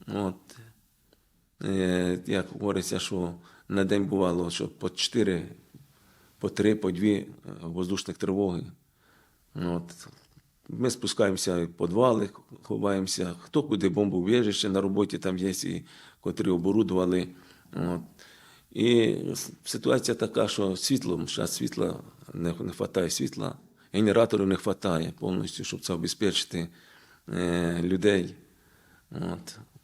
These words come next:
Пользуються люди свічками, лампами. І в нас зараз,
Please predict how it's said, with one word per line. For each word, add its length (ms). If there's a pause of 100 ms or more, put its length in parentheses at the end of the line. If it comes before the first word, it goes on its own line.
(120)
Пользуються 420
люди 260
свічками, 720
лампами. 580 (340)
І 80
в 20
нас 200
зараз, 220